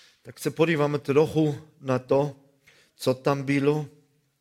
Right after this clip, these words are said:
když tam je napsáno v tom čtrnáctém verši: "Máte v srdci hořkou závist a soupeření."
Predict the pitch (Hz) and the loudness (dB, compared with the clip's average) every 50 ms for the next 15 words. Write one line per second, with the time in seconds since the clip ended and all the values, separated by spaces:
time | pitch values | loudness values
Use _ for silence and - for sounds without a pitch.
0 | _ _ _ _ _ _ _ _ _ _ _ - 120 120 123 - - 139 139 135 | _ _ _ _ _ _ _ _ _ _ _ -18 -14 -12 -10 -6 -6 -4 -2 -2
1 | 131 131 127 127 - 143 135 135 123 131 - 139 123 123 - - 143 135 135 135 | -2 -2 -2 -4 -4 -4 -2 -2 -4 -4 -6 -8 -8 -6 -4 -2 -2 0 0 -2
2 | 135 - - 139 127 120 127 123 127 123 - - 139 135 131 123 - _ _ _ | -4 -4 -6 -4 -2 0 0 0 0 -2 -4 -6 -6 -8 -10 -12 -16 _ _ _
3 | _ _ _ _ _ _ _ _ _ _ _ _ - 120 127 143 - - 156 127 | _ _ _ _ _ _ _ _ _ _ _ _ -4 -2 -2 -2 -2 -6 -10 -10
4 | - - - 147 131 147 147 - - 147 143 131 113 87 113 123 143 170 165 - | -10 -8 -4 -2 -2 -2 -4 -4 -8 -6 -6 -6 -4 -2 0 0 0 0 0 -2
5 | - - - 160 156 147 127 107 120 120 123 139 151 139 143 160 156 151 - - | -4 -4 -4 -2 -2 -2 -2 -2 0 0 0 0 -2 -2 -2 -4 -4 -4 -6 -8
6 | - - _ - 143 135 123 - - 151 175 185 180 - 143 131 123 123 - 123 | -12 -14 _ -12 -10 -8 -8 -2 0 2 2 2 0 0 0 0 2 0 -2 -4
7 | 117 113 110 104 92 87 | -4 -6 -8 -14 -16 -20